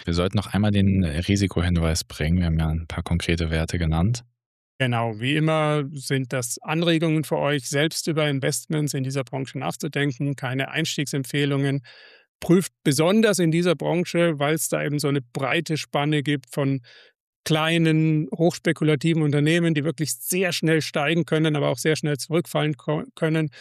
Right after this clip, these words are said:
Speaker 2: bis zu den großen Riesen, die wir genannt haben. Und da gibt's natürlich auch noch viel mehr als die beiden, die wir genannt haben. Also prüft immer,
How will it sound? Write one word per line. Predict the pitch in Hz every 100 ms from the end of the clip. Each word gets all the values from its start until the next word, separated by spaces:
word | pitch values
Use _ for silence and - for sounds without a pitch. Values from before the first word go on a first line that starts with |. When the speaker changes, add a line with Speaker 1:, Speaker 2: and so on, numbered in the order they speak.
| - _ -
Speaker 2:
bis | -
zu | -
den | 147 139
großen | - 160 165 156
Riesen, | 143 160 165 160
die | 143
wir | 147
genannt | 139 143 147 156
haben. | 147 147 143
Und | 131
da | 120
gibt's | 127 -
natürlich | 127 131 131
auch | 123
noch | 117
viel | - 143 127
mehr | 131 151
als | 143
die | 151
beiden, | 139 127 127
die | 127
wir | 123
genannt | 123 120 123 131
haben. | 120 117 - - -
Also | 165 165
prüft | - 190 -
immer, | - 175 175